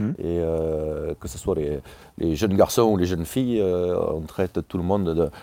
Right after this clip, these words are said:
Speaker 2: de la même manière. On a fait plus de dix ans en cumulé à,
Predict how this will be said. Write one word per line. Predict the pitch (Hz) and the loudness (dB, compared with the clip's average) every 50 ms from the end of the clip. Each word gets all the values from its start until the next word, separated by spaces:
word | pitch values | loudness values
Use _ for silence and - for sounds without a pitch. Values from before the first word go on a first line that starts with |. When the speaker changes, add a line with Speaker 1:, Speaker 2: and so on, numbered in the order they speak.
| - - - | -16 -4 0
Speaker 2:
de | 92 | 2
la | 92 87 | 2 4
même | 90 90 92 | 2 2 2
manière. | 92 90 90 104 117 127 127 95 | 0 0 0 0 0 0 0 0
On | 95 95 | -2 -4
a | 87 | -4
fait | - 98 - | -4 -6 -8
plus | - - 90 | -8 -8 -8
de | 87 | -8
dix | 82 73 78 80 78 78 85 | -8 -8 -8 -8 -6 -2 0
ans | 95 90 95 92 90 87 | 2 2 2 0 -2 -4
en | 85 76 80 85 | -4 -4 -4 -4
cumulé | 78 - - 87 80 82 80 90 98 95 90 | -6 -6 -6 -6 -4 -4 -2 -2 -2 0 -2
à, | 82 76 73 71 | -2 -4 -6 -8